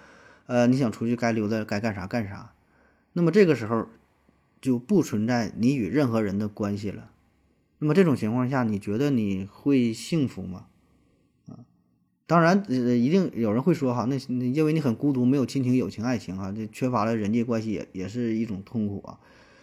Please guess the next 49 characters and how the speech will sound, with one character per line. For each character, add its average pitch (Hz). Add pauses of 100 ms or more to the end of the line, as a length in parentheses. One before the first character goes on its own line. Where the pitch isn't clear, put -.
(360)
反 117
正 180
就 175
是 139 (1000)
这 151
事 165
儿 -
你 127
就 123
自 135
己 151
想 120
吧 107
哈， 101
这 113
反 104
正 -
这 131
个 127
问 147
题 139
挺 135
有 110
意 156
思 107
啊。 -
这 123
个 110
咱 135 (260)
这 120
核 147
心 135
点 -
也 104
不 107
是 131
说 131
想 95
要 123
找 113
到 110
答 -
案， 98
<laughs> -
咱 98
就 107
是 117
随 104
便 120